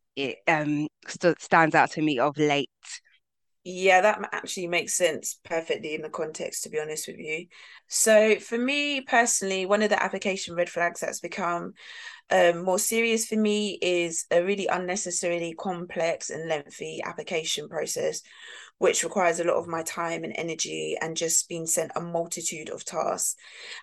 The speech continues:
Speaker 2: And then on top of that, you're having several interviews. Um, I really feel for the kind of roles that I'm going for, project management, to a certain extent, tasks are part of, you know, the remit, but then let's be sensible about it.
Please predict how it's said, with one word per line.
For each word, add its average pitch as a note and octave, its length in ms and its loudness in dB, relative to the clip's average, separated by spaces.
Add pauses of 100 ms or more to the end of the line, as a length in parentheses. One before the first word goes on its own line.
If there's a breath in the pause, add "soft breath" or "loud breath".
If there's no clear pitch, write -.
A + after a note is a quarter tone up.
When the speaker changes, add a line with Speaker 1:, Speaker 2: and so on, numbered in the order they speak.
Speaker 2:
And F3 240 2
then E3+ 240 4
on E3 160 0
top F3+ 240 -6
of E3+ 120 0
that, - 160 0
you're E3 80 -2
having E3 280 0
several E3 400 0
interviews. D3+ 720 -8
Um, D3 260 2
I D#3 80 2
really F#3+ 260 0
feel E3+ 220 0
for E3 140 -6
the E3 80 -2
kind F3+ 260 -2
of E3+ 100 -8
roles D#3 200 0
that - 80 -2
I'm D#3+ 100 -6
going D#3 220 0
for, D3 240 -6
project A#3+ 260 0
management, G#3 560 2 (320 loud breath)
to - 80 -2
a F#3+ 40 2
certain G3 280 4
extent, F3+ 420 0 (220)
tasks F#3+ 600 2 (100)
are E3+ 400 6 (460 soft breath)
part G3+ 280 2
of, E3 380 4 (120)
you F#3+ 140 -4
know, D#3 180 2 (140)
the F#3+ 120 2
remit, E3+ 540 0
but - 180 2
then F3 220 2
let's - 200 2
be E3 120 -12
sensible E3 600 0
about D3 360 -4
it. D3 180 0